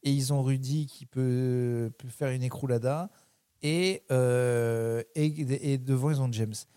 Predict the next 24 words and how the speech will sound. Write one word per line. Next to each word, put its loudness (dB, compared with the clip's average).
Mais 2
enfin, 0
de 0
toute -6
façon, -2
la -2
saison, 0
elle 0
est, 2
tu -8
vois, 0
c'est -2
foutu -4
parce -2
que -2
même -2
s'ils -2
sauvent 0
des 0
meubles 0
en 0
allant 0
en -2
play-off, -4